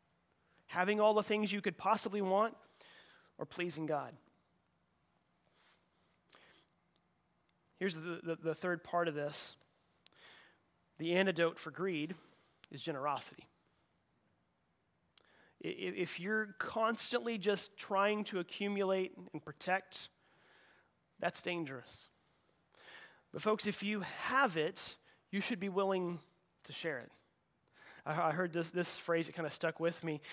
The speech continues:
Uh, "If you can't loan it, don't own it." Uh, I think about,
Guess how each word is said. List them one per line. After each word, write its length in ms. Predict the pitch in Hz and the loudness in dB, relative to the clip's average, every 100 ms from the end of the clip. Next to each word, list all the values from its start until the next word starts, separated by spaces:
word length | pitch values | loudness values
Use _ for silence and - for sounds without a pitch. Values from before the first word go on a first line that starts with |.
| - - | -10 -2
Uh, 100 | 156 | 0
"If 180 | - 165 | 2 -2
you 80 | 170 | -4
can't 360 | - 226 226 | -2 -2 0
loan 360 | 170 170 214 170 | 2 6 6 6
it, 280 | 156 - - - _ - | 0 -4 -10 -16 _ -4
don't 180 | 170 170 | -2 0
own 200 | 170 143 | -2 -4
it." 80 | 123 _ _ _ _ _ _ _ _ _ _ _ _ _ _ - _ - - - - | -8 _ _ _ _ _ _ _ _ _ _ _ _ _ _ -20 _ -20 -20 -12 -2
Uh, 340 | 90 90 - | 0 2 0
I 60 | 180 | -2
think 160 | 196 185 | -2 0
about, 380 | 175 170 170 | 4 4 4